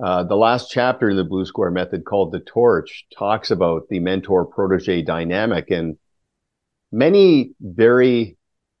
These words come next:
effective, enlightened people had a mentor,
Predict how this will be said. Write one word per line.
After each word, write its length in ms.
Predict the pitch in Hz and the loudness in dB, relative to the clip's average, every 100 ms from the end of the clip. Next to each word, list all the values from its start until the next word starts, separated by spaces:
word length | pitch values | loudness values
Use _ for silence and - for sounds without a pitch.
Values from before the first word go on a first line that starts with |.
| - | -12
effective, 680 | 95 - 127 117 127 113 101 | -12 0 0 0 0 0 0
enlightened 580 | 90 90 98 107 101 - | -2 0 0 0 -4 -10
people 600 | - 117 120 95 78 78 _ _ _ _ _ _ _ _ _ - | -6 -6 -2 -2 -2 -6 _ _ _ _ _ _ _ _ _ -4
had 240 | 127 131 | 0 2
a 40 | 117 | 2
mentor, 640 | 104 117 120 101 76 67 | 2 0 0 -2 -2 -8